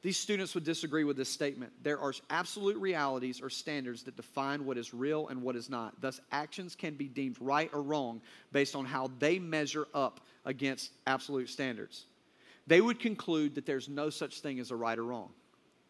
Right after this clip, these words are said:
See, when you say that it's your truth and it's my truth, then you cannot say that there's a such thing as a right and wrong. They've been deceived by the elementary principles of the world. So let's talk about this.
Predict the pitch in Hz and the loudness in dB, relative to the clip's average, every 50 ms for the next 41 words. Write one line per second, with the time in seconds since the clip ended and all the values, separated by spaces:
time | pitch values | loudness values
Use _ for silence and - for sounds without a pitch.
0 | _ _ _ _ - - _ - - - 160 147 143 151 160 151 - - 170 160 | _ _ _ _ -20 -20 _ -12 -4 0 2 2 2 2 -2 -2 2 2 2 4
1 | 147 147 139 131 - 156 156 165 156 - 175 165 165 170 175 143 135 120 - 147 | 4 2 -2 0 0 0 0 0 0 -2 0 0 0 0 -2 -6 -6 -6 -6 -4
2 | 139 143 151 - - 151 135 135 127 - - 135 131 135 135 165 156 - - - | -4 -4 -4 -6 -4 -2 -2 -2 -4 -6 -6 -6 -6 -4 -4 -10 -10 -10 -8 -6
3 | 156 156 156 147 143 143 - - - 175 151 139 123 123 - 135 123 117 120 113 | -6 -2 0 -2 -2 -2 -6 -6 -4 0 2 2 0 0 -2 -4 -4 -4 -4 -6
4 | - 147 120 - - - 147 131 117 110 98 - - - - - 135 123 131 120 | -6 -6 -6 -6 -6 -4 -4 -4 -4 -6 -10 -14 -20 -20 -12 -10 -6 -4 -2 0
5 | 120 117 120 117 117 117 123 127 120 104 92 92 - - - - - - - 143 | 0 0 0 0 -2 -2 -2 -2 -4 -4 -8 -14 -20 -20 -20 -20 -16 -4 -2 -2
6 | 139 151 151 143 135 - - - 170 170 180 165 143 170 147 143 139 151 151 151 | 0 0 0 -2 -2 -4 -2 0 2 2 2 2 2 2 2 2 2 2 2 2
7 | 151 151 147 143 - 147 127 - - 151 135 - - 98 117 113 - 127 117 120 | 2 0 -2 -2 -4 -6 -6 -4 -4 -4 -4 -4 -6 -8 -8 -6 -6 -4 -4 -2
8 | 117 123 120 110 98 95 92 - _ _ _ _ _ _ _ _ _ _ _ _ | -2 0 0 -2 -2 -6 -10 -16 _ _ _ _ _ _ _ _ _ _ _ _
9 | _ - - 190 220 247 233 - - 226 185 170 - 160 135 123 110 110 - - | _ -6 2 4 4 4 4 4 6 6 6 6 4 0 0 0 -2 -2 -4 -8
10 | 110 98 - - - - - | -10 -8 -8 -8 -8 -10 -12